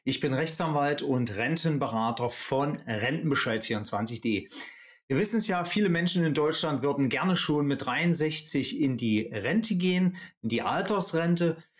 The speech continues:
Für die kommenden Jahrgänge, Jahrgänge zweiundsechzig, dreiundsechzig, vierundsechzig, gibt's dafür aber nur noch eine Möglichkeit, es sei denn, Sie haben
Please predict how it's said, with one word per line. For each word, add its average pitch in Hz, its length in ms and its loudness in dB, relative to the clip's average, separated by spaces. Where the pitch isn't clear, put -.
Für 156 160 0
die 143 140 2
kommenden 208 580 2
Jahrgänge, 175 840 0
Jahrgänge 131 460 0
zweiundsechzig, 160 800 0
dreiundsechzig, 156 720 0
vierundsechzig, 170 720 0
gibt's 180 220 -2
dafür 165 320 0
aber 147 200 2
nur 165 160 2
noch 165 220 -2
eine 185 280 2
Möglichkeit, 160 760 0
es 139 260 0
sei 135 240 0
denn, 165 480 0
Sie 123 320 0
haben 131 600 0